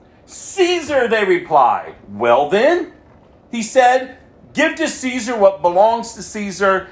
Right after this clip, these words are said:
and give to God what belongs to God." So they failed to trap him by what he said in front of the people. Instead, they were amazed by his answer, and they became silent.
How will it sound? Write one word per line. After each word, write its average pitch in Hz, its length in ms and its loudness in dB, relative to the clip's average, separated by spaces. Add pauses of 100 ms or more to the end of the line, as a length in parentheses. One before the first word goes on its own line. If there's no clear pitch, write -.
(200)
and 190 200 0
give 202 220 0
to 190 120 -4
God 208 560 4
what 175 160 -10
belongs 165 480 0
to 151 100 -16
God." 147 480 0 (1300)
So 208 180 -2
they 208 160 2
failed 262 480 0
to 214 100 -4
trap 208 480 -2
him 170 240 -8
by 160 160 4
what 160 240 -8
he 165 140 -16
said 175 400 -6
in 151 80 -10
front 156 220 -4
of 139 60 -12
the 127 100 -10
people. 135 520 -10 (240)
Instead, 226 540 0
they 196 100 0
were 160 300 2
amazed 269 760 -2 (160)
by 202 180 4
his 196 180 -4
answer, 143 720 -2 (340)
and 160 220 -2
they 170 580 -4
became 131 680 -10 (200)
silent. - 540 -20